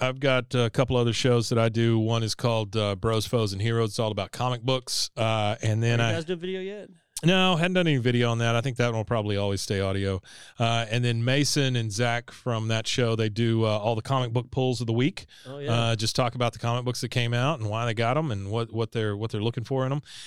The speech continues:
Speaker 1: And then I've got, uh, two more shows. One is, uh, Jennifer Love Hewitt, Please Be on Our Show,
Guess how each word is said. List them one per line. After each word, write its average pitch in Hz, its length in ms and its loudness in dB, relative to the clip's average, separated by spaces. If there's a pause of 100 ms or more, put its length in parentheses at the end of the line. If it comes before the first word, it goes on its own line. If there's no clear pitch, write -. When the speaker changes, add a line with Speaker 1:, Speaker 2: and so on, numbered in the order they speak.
(220)
Speaker 1:
And 147 140 2
then 165 160 4
I've 156 160 0
got, 156 360 2
uh, 143 680 4 (180)
two - 200 2
more 190 180 4
shows. 131 420 2
One 156 300 2
is, 127 300 2
uh, 123 180 2
Jennifer 143 420 0
Love 131 220 0
Hewitt, 139 300 0
Please 131 240 -2
Be 127 120 0
on 113 120 0
Our 101 100 -2
Show, 139 400 0